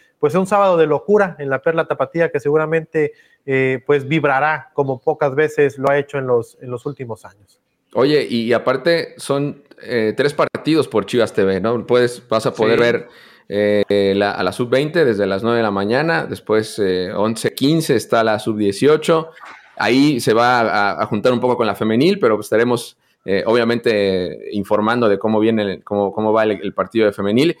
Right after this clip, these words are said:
Speaker 2: y en la noche hay un previo desde las ocho de la noche en Chivas T V,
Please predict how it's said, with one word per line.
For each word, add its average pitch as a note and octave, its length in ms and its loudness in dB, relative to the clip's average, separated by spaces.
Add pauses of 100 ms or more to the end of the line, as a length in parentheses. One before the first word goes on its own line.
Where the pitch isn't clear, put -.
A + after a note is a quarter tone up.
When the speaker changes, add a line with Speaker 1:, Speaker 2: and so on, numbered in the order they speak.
(300)
Speaker 2:
y B2+ 120 2
en B2+ 80 2
la B2 100 2
noche D3 300 0
hay E3+ 120 4
un E3 140 0
previo F3 480 2
desde A#2+ 200 4
las A2 220 0
ocho E3+ 240 2
de F3 60 4
la A#2+ 120 2
noche C#3 300 -2
en B2+ 80 -4
Chivas C#3 320 0
T B2 100 0
V, E3 300 0